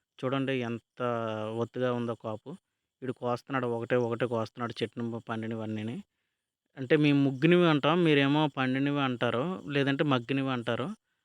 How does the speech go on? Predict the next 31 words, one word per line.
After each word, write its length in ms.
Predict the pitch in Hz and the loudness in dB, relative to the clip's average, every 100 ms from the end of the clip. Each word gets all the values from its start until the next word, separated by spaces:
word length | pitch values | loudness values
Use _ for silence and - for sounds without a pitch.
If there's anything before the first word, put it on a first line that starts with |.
| _ _ | _ _
అంటే 140 | 127 156 | -4 0
ఒక్కొక్క 320 | 139 135 135 135 | 0 0 0 2
ఏరియాలో 360 | 127 131 131 | 2 2 2
ఒక్కోలా 280 | 123 131 127 | 2 2 0
పిలుస్తారు 460 | 120 120 117 123 113 | 0 -2 -2 -8 -8
కదా. 200 | 110 156 220 _ _ _ _ | -6 -6 -10 _ _ _ _
అంటే 160 | 127 139 | -2 0
కొంతమంది 540 | 139 135 127 127 131 143 139 131 | 2 0 0 0 2 4 4 4
"భయ్యా 340 | 120 123 127 139 | 2 2 4 4
అది 140 | 131 | 4
మొగ్గడం 420 | 123 120 117 131 131 | 0 -2 0 2 2
కాదు, 340 | 131 127 127 131 | 2 2 2 2
మగ్గడం" 440 | 123 117 120 123 | 2 2 0 2
అంటున్నారు. 480 | 123 120 120 113 110 196 _ _ _ _ | 0 -2 -2 -4 -6 -10 _ _ _ _
అందుకని 340 | 120 120 123 123 | -8 -4 -2 -2
చెప్పేసి 400 | 120 123 113 170 180 131 | -2 -4 -4 -2 0 2
నేను 240 | 117 120 120 113 | 0 -2 -2 -2
అలా 200 | 113 117 | -2 -2
మా-, 240 | 120 113 117 - | 0 -2 -4 -4
అలా 160 | 123 | -4
చెప్తున్నాను. 560 | 120 120 - 120 110 131 214 _ _ - | -2 -6 -6 -10 -6 -8 -10 _ _ -8
ఇది 120 | 135 | -4
వచ్చేసరికి 600 | 135 - 143 143 135 202 170 139 190 - _ _ _ | -2 -2 -2 -2 -2 -2 0 -2 -4 -12 _ _ _
దేశీ 400 | 135 139 147 196 | 0 2 2 2
రకమే 320 | 185 165 170 | 2 2 0
కానీ 220 | 165 170 214 | 2 0 0
చిన్న 380 | - 175 185 202 | -2 -2 0 0
పండు, 280 | 175 156 135 | 0 -2 0
చాలా 340 | - 135 151 165 | 0 4 6 4
చిన్నది 380 | - 156 151 143 | 2 0 2 0
ఉంటది. 300 | 123 120 | -2 -2